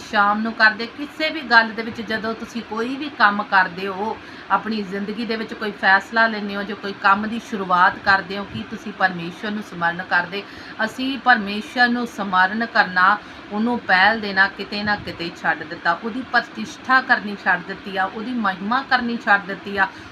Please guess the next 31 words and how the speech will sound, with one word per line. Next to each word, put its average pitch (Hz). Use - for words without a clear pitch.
ਔਰ 196
ਆਪਣੇ 202
ਸੰਸਾਰਿਕ 202
ਕੰਮਾਂ 190
ਦੇ 165
ਵਿੱਚ 170
ਲੱਗ 156
ਚੁੱਕੇ 156
ਆ। 143
ਪਰ 180
ਅੱਜ 185
ਪਰਮੇਸ਼ਰ 190
ਚਾਹੁੰਦਾ 202
ਹੈ 185
ਕਿ 196
ਮੈਂ 180
ਅਤੇ 185
ਤੁਸੀਂ 196
ਉਹਦੀ 170
ਕੀ 170
ਕਰੀਏ? 170
ਮਹਿਮਾ 190
ਕਰੀਏ, 147
ਉਹਦਾ 220
ਆਦਰ 185
ਕਰੀਏ। 151
ਅਬਰਾਹਾਮ 214
ਨੇ 220
ਪਰਮੇਸ਼ਰ 190
ਦਾ 175
ਆਦਰ 160